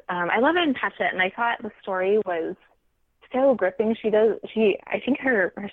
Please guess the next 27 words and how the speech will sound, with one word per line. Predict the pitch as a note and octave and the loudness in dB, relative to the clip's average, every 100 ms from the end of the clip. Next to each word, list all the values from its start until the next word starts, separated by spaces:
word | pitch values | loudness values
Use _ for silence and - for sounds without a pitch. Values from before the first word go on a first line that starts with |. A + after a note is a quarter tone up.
| - | -4
style | F#3 G3+ G3 | 0 2 2
is | - | 0
so | F3+ | -4
beautiful, | F#3 F3+ F3 F#3 F3+ | -2 -2 0 0 0
but | - - | -2 -2
she's | G#3 | 0
also | G#3+ - | 0 0
really | A#3+ F#3 F3+ F3+ F3 - _ _ - | 2 4 4 4 2 -2 _ _ -6
a | F3+ | -2
master | D#3 - - G3 F3+ - | -2 -4 -4 0 2 0
at | - - - | -4 -10 -2
character | F#3+ G#3 G3+ F3+ | -2 0 0 0
and | F3 F#3 | -2 -6
plot. | - D#3+ F#3+ - - - | -4 -2 -2 -4 -16 -10
Um, | F#3 F3 E3+ E3+ G#3 _ _ _ _ _ _ - | -8 -6 -4 -6 -8 _ _ _ _ _ _ -4
and | G3 F#3 | -2 -2
I | G3 | 0
think | C4+ D4+ | 2 2
just, | D4 C4+ - - - _ | 2 0 -2 -20 -20 _
I | - | -8
felt | G#3+ C4 | -2 0
like | F#3+ | 2
it | D4+ | 2
was | B3 A3 | 4 4
a | F#3+ | 2
really | F#3 G3 G3 | 4 4 2
ambitious | F#3 F3+ F#3+ C#4+ | 0 -2 -2 -4